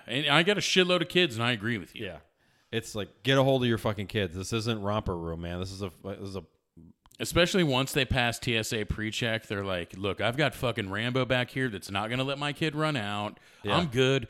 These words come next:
Speaker 1: They're just gonna run fucking rampant until it's a half hour before boarding or
Speaker 2: The
Speaker 1: whatever."
Speaker 2: half hour, fucking ten minutes before boarding.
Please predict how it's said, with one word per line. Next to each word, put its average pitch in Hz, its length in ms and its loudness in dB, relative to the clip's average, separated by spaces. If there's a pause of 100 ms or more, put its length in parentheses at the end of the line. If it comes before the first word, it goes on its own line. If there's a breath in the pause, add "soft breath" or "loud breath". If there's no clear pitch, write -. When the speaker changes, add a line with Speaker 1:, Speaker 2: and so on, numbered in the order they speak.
(140)
Speaker 1:
They're 123 140 -4
just 131 120 -4
gonna 113 160 0
run 123 260 2
fucking 143 440 -2
rampant 113 460 -2
until 107 340 -2
it's 92 220 -6 (200)
a - 60 -8
half 120 300 -4
hour 104 240 2
before 92 580 -8
boarding 73 420 -10
or 62 120 -14
Speaker 2:
The 98 80 -8
Speaker 1:
whatever." 87 180 -8
Speaker 2:
half 120 160 -2
hour, 90 220 -4
fucking 95 320 -8
ten 113 200 0
minutes 110 200 2
before 87 240 -6
boarding. 85 400 -4